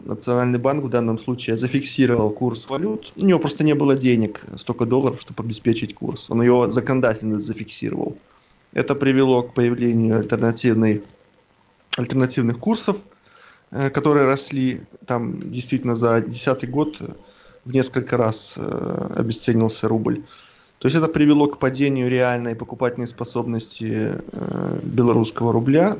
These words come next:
Т-, а это значит, что всех бюджетников, они там получали по пятьсот, стали получать по сто пятьдесят.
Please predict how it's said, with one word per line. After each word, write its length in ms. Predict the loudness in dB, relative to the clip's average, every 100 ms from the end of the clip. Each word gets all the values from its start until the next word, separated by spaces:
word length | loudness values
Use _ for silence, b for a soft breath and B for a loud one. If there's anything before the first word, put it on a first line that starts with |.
| -6
Т-, 80 | -4
а 120 | -2
это 120 | 2 2
значит, 320 | 2 -2 -6
что 160 | -6
всех 420 | -8 -4 -2 -2 -2
бюджетников, 680 | -2 2 2 2 -4 -6 -10 _ _ _ b b _ -6
они 240 | 0 0
там 220 | 0 -2
получали 500 | 2 0 2 2 2
по 100 | 0
пятьсот, 540 | -2 -4 -2 2 2 0
стали 260 | -2 0
получать 500 | 0 -2 0 0 -2 -2
по 280 | 0 0 -4
сто 180 | -8
пятьдесят. 560 | -10 -8 -4 -6 -6